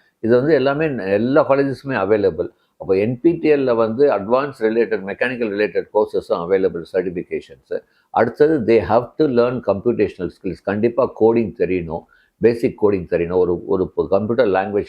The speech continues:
கத்துக்கணும். அடுத்தது, இந்த ஏ ஐ டூல்ஸை பத்தி நிறைய கத்துக்கணும். So, இது எல்லாமே வந்து நம்ம வந்து பண்ணாதான் வந்து ஒரு நல்ல ஆப்பர்ச்சுனிட்டி நம்மளுக்கு கிடைக்கும். So, நம்ம எப்படி அடுத்த ஸ்டேஜுக்கு, எப்படி நம்ம ஜாபுக்கு போக போறோமோ, அதுக்கு தனி ப்ரிப்பரேஷன், ஹையர்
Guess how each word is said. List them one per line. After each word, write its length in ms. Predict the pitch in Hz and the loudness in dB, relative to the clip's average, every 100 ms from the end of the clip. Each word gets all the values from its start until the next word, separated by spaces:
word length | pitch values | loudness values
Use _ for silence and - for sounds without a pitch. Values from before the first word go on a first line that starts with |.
| - | -6
கத்துக்கணும். 440 | 80 85 82 85 - _ _ | -10 -10 -10 -12 -12 _ _
அடுத்தது, 400 | 110 107 139 147 | -2 2 2 2
இந்த 160 | 117 | 2
ஏ 220 | 101 117 135 | 2 4 2
ஐ 180 | 113 85 | 0 -2
டூல்ஸை 320 | 123 127 117 | 0 0 0
பத்தி 300 | 95 95 85 | 0 0 -2
நிறைய 360 | 92 87 101 95 | -2 0 0 0
கத்துக்கணும். 540 | 90 - 82 87 85 87 _ _ _ | -4 -6 -8 -6 -6 -8 _ _ _
So, 160 | - | 2
இது 320 | 123 120 123 135 | 2 2 2 2
எல்லாமே 520 | 123 151 160 180 180 | 2 2 0 0 -2
வந்து 440 | 143 127 131 151 | 0 2 4 4
நம்ம 260 | 123 110 104 | 2 -2 -2
வந்து 220 | 113 123 | -2 -2
பண்ணாதான் 500 | 101 104 107 104 117 | -2 -2 -2 -2 -2
வந்து 280 | 101 95 127 | -2 -2 0
ஒரு 160 | 131 92 | 2 2
நல்ல 440 | 90 113 123 104 | -2 0 2 2
ஆப்பர்ச்சுனிட்டி 340 | 113 107 95 95 | 0 -4 -4 -10
நம்மளுக்கு 340 | 87 85 78 | -10 -10 -10
கிடைக்கும். 400 | - 92 87 85 _ _ | -6 -6 -4 -10 _ _
So, 160 | - 107 | -4 -2
நம்ம 180 | 95 90 | 0 2
எப்படி 320 | 104 - 151 | 0 2 2
அடுத்த 380 | 101 117 - 120 - | 2 0 2 0 4
ஸ்டேஜுக்கு, 320 | 139 160 160 | 2 2 2
எப்படி 340 | 117 104 127 | 2 2 0
நம்ம 200 | 90 90 | -2 -2
ஜாபுக்கு 520 | 87 78 110 135 127 110 | -4 2 2 2 0 -2
போக 340 | - 90 95 | -2 0 -2
போறோமோ, 100 | 87 | -4
அதுக்கு 400 | 104 90 104 113 | -4 -2 0 -2
தனி 220 | 95 95 | -4 -8
ப்ரிப்பரேஷன், 600 | 87 87 - 85 - 90 - | -6 -6 -4 -4 -4 -10 -4
ஹையர் 260 | 92 127 | 0 2